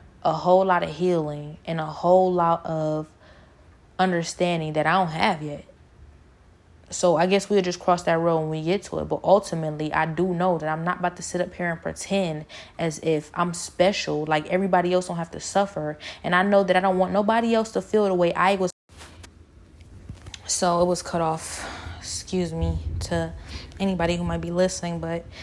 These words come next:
it was cut off before I meant, before I meant it to. But, um,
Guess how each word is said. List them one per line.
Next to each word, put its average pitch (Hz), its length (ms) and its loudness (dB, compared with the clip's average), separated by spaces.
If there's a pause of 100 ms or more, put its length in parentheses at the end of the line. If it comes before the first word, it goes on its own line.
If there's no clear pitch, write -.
(180)
it 190 40 -2
was 180 140 0
cut - 200 -4
off 180 300 -2 (160)
before 175 440 -2
I 175 120 -4
meant, 175 640 -6
before 185 360 0
I 175 40 0
meant 185 240 -4
it 180 140 -10
to. 180 220 -6
But, 175 240 -4
um, 175 280 -6